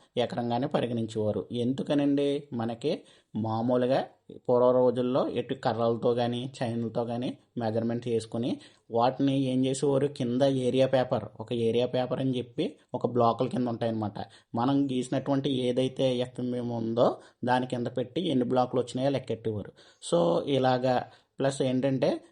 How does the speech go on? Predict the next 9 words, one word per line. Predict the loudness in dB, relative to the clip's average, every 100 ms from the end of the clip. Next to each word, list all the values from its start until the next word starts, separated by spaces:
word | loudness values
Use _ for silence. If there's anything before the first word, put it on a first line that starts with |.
| _
ఆ, | -6 -6 -2
మ్, | -4 -4 _
మాన్యువల్‌గా | -6 -4 -4 -2 0 2 2 2 2
చేసేది | 0 0 0
ఎంతో | 0 -2
కొంత | 0 -2 -2
కరెక్షన్ | -6 -4 -4
అనేది | -4 -2
ఉంటుంది, | -4 -6 -8 -10